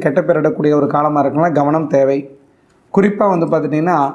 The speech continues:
ஐந்தாம் தேதியில பிறக்கக்கூடிய மனிதர்களுக்கு இந்த ரெண்டாயிரத்தி இருபத்தைந்து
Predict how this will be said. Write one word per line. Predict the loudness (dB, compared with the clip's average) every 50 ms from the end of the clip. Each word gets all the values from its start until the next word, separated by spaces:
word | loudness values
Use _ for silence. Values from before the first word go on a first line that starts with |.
| -10 -20 _ _ _ _ -4 0 2 4
ஐந்தாம் | 4 6 6 6 6 4 2 2 -2 -2 -2
தேதியில | -2 0 0 0 0 0 0
பிறக்கக்கூடிய | 0 0 0 -2 -2 -6 -4 -2 0 0 0 2
மனிதர்களுக்கு | 2 2 2 2 2 0 0 0 -4 -6 -8 -8 -8 -4
இந்த | -2 0 0
ரெண்டாயிரத்தி | 2 2 2 2 4 2 2 0 0
இருபத்தைந்து | -2 -2 0 0 0 0 2 0